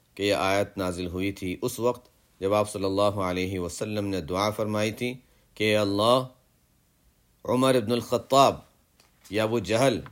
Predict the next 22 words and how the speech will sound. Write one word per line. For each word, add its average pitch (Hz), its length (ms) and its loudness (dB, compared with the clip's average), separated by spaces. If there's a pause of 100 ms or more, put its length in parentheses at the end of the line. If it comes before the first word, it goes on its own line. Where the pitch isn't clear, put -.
(680)
ان 131 120 2
میں 123 180 4
سے 123 180 0
کسی 110 380 -4
ایک 120 280 0
کو 104 140 -4
تو، - 160 -10
کے 117 160 -2
ذریعے 101 320 -2
سے 107 200 -2
اسلام 104 380 -4
کو 98 120 -6
تو 92 120 -8
قوت 90 380 -6
پہنچا 69 360 -10
دے۔ - 280 -18 (4000)
اللہ 131 360 6
تعالیٰ 135 280 4
نے 98 140 0 (280)
<clears throat> 139 400 -2
یہ 113 180 0
دعا 107 420 4